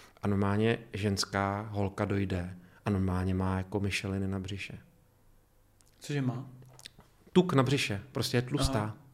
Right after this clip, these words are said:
Speaker 2: Fakt?
Speaker 1: Normálně ženský jsou schopní to dojít a nestratit ani kilo. A chlapi, tím, že mají hodně svalových hmoty, která hodně pálí, to určitě ty víš líp než já,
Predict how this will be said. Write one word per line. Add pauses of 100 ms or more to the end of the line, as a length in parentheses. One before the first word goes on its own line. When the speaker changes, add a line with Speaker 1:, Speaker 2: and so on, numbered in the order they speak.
(180)
Speaker 2:
Fakt? (160)
Speaker 1:
Normálně
ženský
jsou
schopní
to
dojít
a
nestratit
ani
kilo. (1080)
A
chlapi,
tím,
že
mají
hodně
svalových
hmoty,
která
hodně
pálí,
to
určitě
ty
víš
líp
než
já,